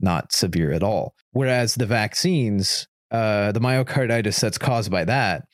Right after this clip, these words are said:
is so severe that it's killing people, and it's also causing the, the majority of them,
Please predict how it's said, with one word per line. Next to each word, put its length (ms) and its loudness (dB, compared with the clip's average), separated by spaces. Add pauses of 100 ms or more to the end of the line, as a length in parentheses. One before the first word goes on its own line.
(120)
is 160 0
so 260 0
severe 420 0
that 160 0
it's 160 -2
killing 380 0
people, 500 -2 (180)
and 540 0 (200)
it's 280 0
also 480 0
causing 720 0
the, 420 0
the 140 -2
majority 680 0
of 200 -2
them, 400 0